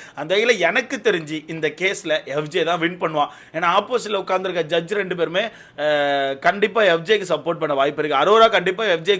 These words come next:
சப்போர்ட் பண்ணுவாங்க. திவ்யா, அஹ், maybe, ஏன்னா திவ்யாவுக்கும் சில கர-, சில விஷயங்கள் தெரியும். காமு and, அஹ், பாரு ரெண்டு பேருமே காதல் கண்டென்ட்டுக்குலாம் தான் ஊறிட்டு இருக்காங்கன்னு சொல்லிட்டு.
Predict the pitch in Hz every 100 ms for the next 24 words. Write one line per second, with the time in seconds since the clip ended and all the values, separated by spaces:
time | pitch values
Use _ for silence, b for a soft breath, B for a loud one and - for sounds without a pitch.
0 | - 147 175 170 160 147 175 214 B B
1 | 151 233 254 262 277 269 185 185 180 233
2 | 226 185 175 208 170 202 233 220 240 220
3 | 190 170 165 151 208 202 180 208 208 170
4 | 170 156 - B B - 165 202 208 233
5 | 175 175 165 156 143 139 131 131 120 160
6 | 170 160 180 190 175 185 208 170 170 185
7 | 175 165 165 160 165 180 165 185 185 156
8 | 147 147 143 127 120 190